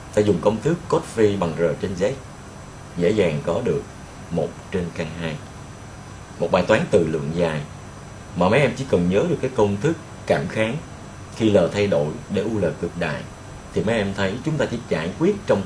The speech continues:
hai công thức, hay nói gọn lại chỉ trong hai phép toán. Tính Z L, dùng công thức cos phi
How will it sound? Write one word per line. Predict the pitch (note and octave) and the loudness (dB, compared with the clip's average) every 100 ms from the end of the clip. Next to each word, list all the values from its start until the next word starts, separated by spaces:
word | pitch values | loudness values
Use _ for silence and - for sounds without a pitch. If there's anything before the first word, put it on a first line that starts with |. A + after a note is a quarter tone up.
| F#2+ | -2
hai | F2+ - | -2 -2
công | E2+ - | -4 -4
thức, | B2+ - - - - - - - - | -6 -6 -12 -16 -14 -14 -16 -16 -4
hay | G#2 | 0
nói | G2 B2 | 2 4
gọn | A#2+ D2 | 4 4
lại | D#2+ D2+ C2 - | 2 -2 -4 -6
chỉ | - | -6
trong | E2+ F#2+ | -2 -2
hai | F2 F#2+ | -2 -4
phép | F2 G#2+ - | -4 -6 -2
toán. | F#2 F#2 B2+ - - - - - - - - | -2 -2 -6 -12 -14 -14 -14 -14 -14 -14 0
Tính | C3 D#3+ | 2 4
Z | D3 - | 2 2
L, | - D2 - - - | -2 -2 -8 -14 -4
dùng | G2 F#2 D#2 | 0 0 2
công | G#2 F2+ | 0 0
thức | C3 C3+ | -2 -2
cos | A#2 | -4
phi | A2+ - F2+ | -4 -4 -4